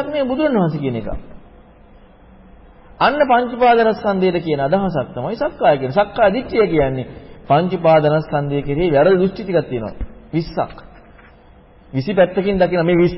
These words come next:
හරියට දකින්නත් සෝතාපන්න මාර්ගය යන්නට ඕනේ. ඒක මහා මාළෝක සූත්‍ර ලස්සනට පැහැදිලි කරනවා. බුදුරණවහන්සේගෙන් ඇවිල්ලා අහනවා, බුදුරණවහන්සේ භික්ෂුන්ගෙන් අහනවා, "ඔබලා දන්නවද ඕරම් භාගයේ සංයෝජන?"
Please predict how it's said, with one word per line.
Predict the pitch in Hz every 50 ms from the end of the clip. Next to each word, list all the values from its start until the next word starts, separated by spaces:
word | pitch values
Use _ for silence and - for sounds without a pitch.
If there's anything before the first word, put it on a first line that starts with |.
| - 226
හරියට | 202 175 170 185 196 196
දකින්නත් | 190 175 160 165 185 185 196 226 247
සෝතාපන්න | - 190 180 175 196 185 190 196 202
මාර්ගය | 185 175 175 180 185 196 196
යන්නට | 180 175 170 185 175
ඕනේ. | 160 147 151
ඒක | 170 -
මහා | 190 175 160 160 180 190
මාළෝක | 185 180 175 180 180 175 175
සූත්‍ර | 180 - 190 196
ලස්සනට | 196 180 180 - - 190 196
පැහැදිලි | 202 190 180 160 160 147 139
කරනවා. | 135 127 113 104 - - 101 - - - - - - - - - - - - - -
බුදුරණවහන්සේගෙන් | - 214 156 185 196 185 180 175 175 175 165 156 151
ඇවිල්ලා | 156 165 170 165 151 139
අහනවා, | 139 147 160 160 143 127 120 120 143 190 233 185 - - - - - -
බුදුරණවහන්සේ | - 143 151 180 175 180 175 160 151
භික්ෂුන්ගෙන් | 151 147 - 175 170 160 147
අහනවා, | 139 135 156 180 208
"ඔබලා | 175 151 165 196 190
දන්නවද | 165 147 151 156 180 202 220
ඕරම් | 196 180 202 208 196 185
භාගයේ | 170 170 175 190 214
සංයෝජන?" | 214 208 202 233 254 247 208 156 123 95